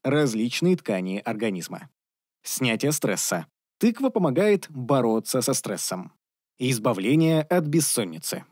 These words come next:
Следует отметить, что включение тыквы в рацион питания не создает риска набора веса. Этот натуральный сладкий плод обладает высокой сытностью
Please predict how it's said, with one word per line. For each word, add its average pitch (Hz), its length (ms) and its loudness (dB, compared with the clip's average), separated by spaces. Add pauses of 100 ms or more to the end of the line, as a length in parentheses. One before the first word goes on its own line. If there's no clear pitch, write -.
(340)
Следует 120 640 2
отметить, 196 360 2
что - 300 2
включение 190 640 4
тыквы 180 420 4
в 139 60 2
рацион 156 460 4
питания 202 600 4
не 202 160 4
создает 190 480 4
риска 190 300 2
набора 139 360 4
веса. 147 480 0 (520)
Этот 214 300 2
натуральный 131 600 4
сладкий 107 440 0
плод 269 320 2 (280)
обладает 143 540 2
высокой 160 440 2
сытностью - 720 -2